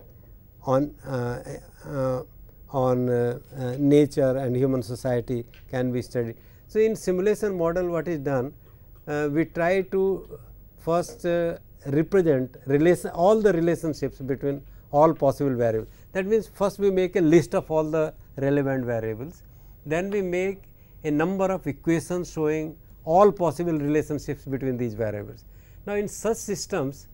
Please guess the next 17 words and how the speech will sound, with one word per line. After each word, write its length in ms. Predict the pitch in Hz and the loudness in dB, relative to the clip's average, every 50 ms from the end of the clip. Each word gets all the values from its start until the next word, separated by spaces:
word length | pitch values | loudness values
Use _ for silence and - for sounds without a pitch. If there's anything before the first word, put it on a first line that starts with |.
| - - - - - - - | -20 -20 -20 -20 -20 -10 -4
you 120 | 160 165 | -4 -2
do 120 | 156 170 185 | 0 0 2
not 180 | 214 214 196 160 | 2 0 0 0
have 180 | 180 190 185 | 0 -2 0
one 260 | 156 143 175 180 175 | 2 2 2 2 4
dependent 680 | 156 160 160 - 160 156 160 151 160 160 160 160 151 - | 2 -2 -2 0 0 0 0 0 0 0 0 -2 -2 -2
and 260 | 151 143 143 139 139 | -2 -2 -2 -4 -6
a 140 | - - 143 | -4 -2 0
number 260 | 135 147 151 151 151 | 0 2 2 2 2
of 180 | 143 131 - | 0 2 0
independent 560 | 135 127 123 135 131 143 123 123 123 120 113 107 | -2 -2 -2 -2 -2 -2 -2 -2 -2 -4 -4 -2
variables. 360 | 113 110 104 117 123 135 135 | -4 -2 -2 -2 -4 -6 -6
It's 80 | - | -6
not 200 | 160 165 160 160 151 - - - - - | -6 -4 -4 -4 -4 -8 -20 -20 -18 -6
multiple 420 | - 160 156 143 - 165 139 156 143 | 0 0 0 0 0 -4 -4 -4 -4
regression 460 | 135 135 127 135 139 127 - 139 127 | -4 -2 -2 -4 -4 -4 -4 -2 -2
analysis. 500 | 123 120 120 120 117 104 101 110 110 - | -2 -2 -2 -4 -6 -8 -8 -10 -12 -12